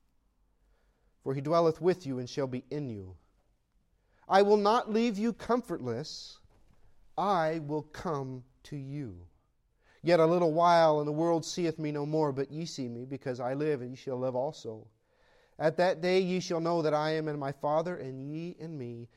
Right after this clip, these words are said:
and I in you." You see, beloved, we have His very presence. We have Christ with us, God with us,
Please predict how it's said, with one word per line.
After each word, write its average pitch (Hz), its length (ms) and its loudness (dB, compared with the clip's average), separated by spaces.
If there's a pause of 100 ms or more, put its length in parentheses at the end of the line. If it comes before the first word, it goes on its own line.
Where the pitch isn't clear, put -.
(160)
and 120 220 -12
I 117 480 -10
in 127 220 -10
you." 117 160 -10
You 127 160 -10
see, 143 340 -8 (180)
beloved, 127 440 -6 (240)
we 135 120 -8
have 123 440 -10
His 113 220 -10
very 120 360 -4
presence. 101 840 -12 (1600)
We 151 180 -2
have 131 420 -4
Christ 143 500 0
with 147 220 -4
us, 117 180 -8
God 135 480 -4
with 143 300 -6
us, 104 280 -14